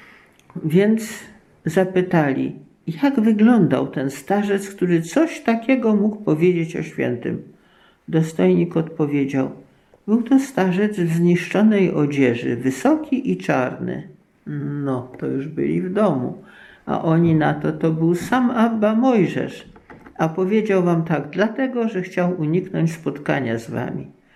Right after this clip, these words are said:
Dostojnik więc oddalił się, bardzo zbudowany. Patrzcie, mógł się zbudować nawet nie rozmawiając z nimi, nie zadając mu duchowych pytań. To jest coś, co warto rozważyć.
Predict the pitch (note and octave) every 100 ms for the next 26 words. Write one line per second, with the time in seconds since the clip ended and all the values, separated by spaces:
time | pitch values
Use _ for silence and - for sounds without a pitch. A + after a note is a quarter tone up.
0 | _ - _ - E3+ E3+ - G#3+ G#3 F#3+
1 | D#3+ D3 D3+ - B2+ - F#3 G3+ F#3+ F#3
2 | - D3 B2 C#3 - C#3+ - C3+ C3+ C3
3 | B2 B2 B2 - - - - - - G#3+
4 | G#3+ - E3 F3+ G#3 G3 F#3+ E3+ E3 F#3
5 | F#3 F3+ D#3+ E3 F3 F3 D3+ C#3+ D#3 D#3
6 | D#3 D3+ D3+ C#3 C#3 D3+ C3 B2 B2 -
7 | C3+ D#3+ E3 D3 C#3 C3+ C3+ D#3+ D#3+ D#3
8 | - C#3 C3+ C3+ - D3 C#3+ C#3 C#3 B2
9 | - A#2 - - _ _ _ _ _ _
10 | - G3+ E4+ D4+ E4 - G#3 G#3 - D#3
11 | E3 F3 F3 D#3+ C#3+ C#3+ C3+ B2+ A#2+ -
12 | -